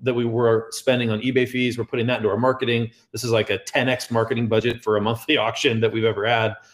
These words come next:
Um, so we're, we're doing everything we can in our power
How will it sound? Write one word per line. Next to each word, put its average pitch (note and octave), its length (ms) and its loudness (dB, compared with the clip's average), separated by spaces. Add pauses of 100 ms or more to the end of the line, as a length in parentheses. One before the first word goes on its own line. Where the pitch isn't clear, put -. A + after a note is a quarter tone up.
(120)
Um, G#2 500 2
so A2+ 260 2
we're, A2 340 0
we're A2+ 80 -2
doing C#3 320 2
everything B2 360 -2
we G#2+ 100 -4
can G2+ 420 -4
in G#2 80 -6
our G#2 120 0
power F#2+ 520 -2